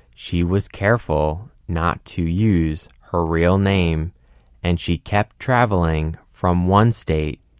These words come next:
to another. When her photo appeared on T V, a viewer reported seeing her,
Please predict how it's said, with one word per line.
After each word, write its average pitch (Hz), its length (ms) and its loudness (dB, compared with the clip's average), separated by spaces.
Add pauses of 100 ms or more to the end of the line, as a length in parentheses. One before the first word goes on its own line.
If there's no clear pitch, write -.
(160)
to 87 140 0
another. 85 560 0 (1120)
When 82 260 0
her 85 200 -2
photo 82 680 4 (140)
appeared 90 760 -2
on 80 220 0
T 80 220 -4
V, 87 460 2 (600)
a 87 120 2
viewer 98 400 4
reported 131 760 2
seeing 113 520 2
her, 78 420 -2